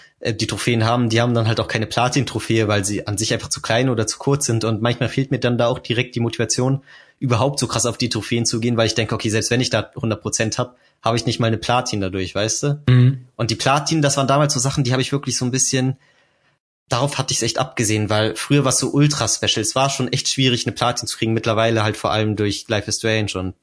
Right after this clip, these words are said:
Speaker 1: Telltale und so weiter, ist es dann nicht mehr so schwer.
Speaker 2: Du hast mal eine Phase gehabt, ne, wo du ein bisschen gegrindet hast, oder ich weiß es noch so vor, weiß nicht, ein, zwei Jahren. Da hast du ziemlich, also in ziemlich kurzer Ze-, äh, Zeit relativ viel Platin-Trophäen noch so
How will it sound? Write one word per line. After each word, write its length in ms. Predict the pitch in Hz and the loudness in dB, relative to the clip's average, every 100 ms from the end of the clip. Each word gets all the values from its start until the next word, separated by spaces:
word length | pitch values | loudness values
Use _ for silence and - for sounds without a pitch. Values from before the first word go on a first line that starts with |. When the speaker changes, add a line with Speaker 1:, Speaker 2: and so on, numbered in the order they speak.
| _ - | _ -2
Speaker 1:
Telltale 400 | 113 113 113 107 | 0 2 2 0
und 80 | |
so 80 | 104 | 0
weiter, 320 | 107 104 107 - - - - | 0 0 -2 -6 -16 -18 -4
ist 160 | 123 120 | 0 2
es 100 | 117 | 2
dann 140 | 113 | 2
nicht 180 | 139 143 | 2 2
mehr 100 | 131 | 0
so 120 | 123 | 0
schwer. 460 | - 131 120 120 - - | 0 2 2 2 -4 -4
Speaker 2:
Du 60 | - | -2
hast 120 | 147 | 0
mal 60 | 202 | 2
eine 100 | 147 | 0
Phase 340 | - 165 180 | 0 0 2
gehabt, 280 | 127 110 - | 2 2 0
ne, 120 | 135 | 0
wo 60 | 123 | 2
du 60 | |
ein 60 | 117 | 2
bisschen 240 | 123 135 | 0 2
gegrindet 460 | 123 123 131 131 131 | 2 2 2 2 0
hast, 200 | 127 - | -2 2
oder 100 | 123 | 2
ich 80 | 117 | 4
weiß 140 | 139 | 2
es 100 | 131 | 2
noch 100 | 123 | 0
so 120 | - | 0
vor, 200 | 113 123 | -2 2
weiß 120 | 123 127 | 4 4
nicht, 120 | 127 | 2
ein, 140 | 139 | 2
zwei 200 | - 135 | 0 2
Jahren. 440 | 123 127 143 160 165 - - - - - | 4 4 4 0 -2 -10 -20 -20 -20 -2
Da 320 | 131 131 127 | 0 2 0
hast 240 | 123 151 - | -2 0 2
du 140 | 156 | 0
ziemlich, 580 | 131 - 165 165 160 - | 0 0 2 4 2 2
also 140 | 139 | 2
in 180 | 139 139 | 2 2
ziemlich 220 | 127 175 - | 2 0 0
kurzer 260 | 170 - | -2 -2
Ze-, 280 | - 156 143 | -2 0 2
äh, 220 | 147 135 | 2 2
Zeit 340 | 127 147 156 147 | 2 0 2 2
relativ 360 | 151 - 131 | 0 0 -2
viel 160 | - 143 | 0 0
Platin-Trophäen 680 | 143 139 139 131 123 123 117 | 0 0 0 0 0 2 0
noch 100 | 110 | 2
so 320 | 123 117 | 2 2